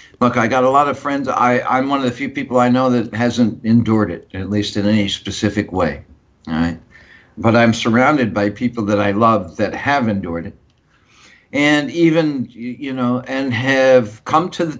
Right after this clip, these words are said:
terms with their strength, have found their strength through this, you know, and that strength carries on.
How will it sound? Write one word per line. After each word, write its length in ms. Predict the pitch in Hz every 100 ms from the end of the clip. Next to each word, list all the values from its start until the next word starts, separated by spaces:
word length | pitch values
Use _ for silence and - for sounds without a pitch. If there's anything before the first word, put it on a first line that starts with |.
| -
terms 380 | - 170 170 165
with 160 | 165
their 140 | 151 151
strength, 580 | - - 165 240 233 -
have 140 | 101
found 300 | - 147 160
their 120 | 139
strength 480 | 127 - - 190 240
through 320 | - - 110
this, 420 | 92 - - - - _ _ _ _
you 160 | - 110
know, 320 | 92 107 127 127 - -
and 220 | 120 131
that 200 | 139 139
strength 420 | - - 165 160
carries 480 | - 147 160 170 151
on. 420 | 170 185 113 85